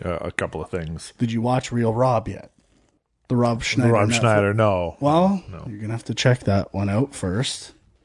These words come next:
Speaker 2: You got a lot of watching to do the next few days.
Speaker 1: Well, I mean, I, I, I don't know how much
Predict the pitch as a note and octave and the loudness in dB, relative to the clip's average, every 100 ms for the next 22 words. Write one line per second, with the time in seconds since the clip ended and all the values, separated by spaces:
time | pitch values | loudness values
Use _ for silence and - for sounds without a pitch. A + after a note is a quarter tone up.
0 | _ _ _ - F3 G#3 D#3 D#3 E3 G3 | _ _ _ -2 2 4 4 6 4 2
1 | - A2 F#2+ F#2 F#2+ G2 - G#2+ F#2+ F#2+ | -2 -2 -2 -2 -4 -6 -4 -4 -4 -6
2 | - - A#3 A#3 G3+ D#3 - A3+ G#3+ G#3+ | -6 2 4 6 2 -2 2 4 6 4
3 | G#3 - - - - - - - F2+ D#3 | 2 -2 -10 -20 -20 -20 -18 -6 -4 -4
4 | - - - C#3+ - E3+ F#3 D#3 C3 A2+ | -8 -12 -10 -8 -4 0 4 6 6 6
5 | A#2 A#2+ G#2 G2+ - | 4 4 4 2 -4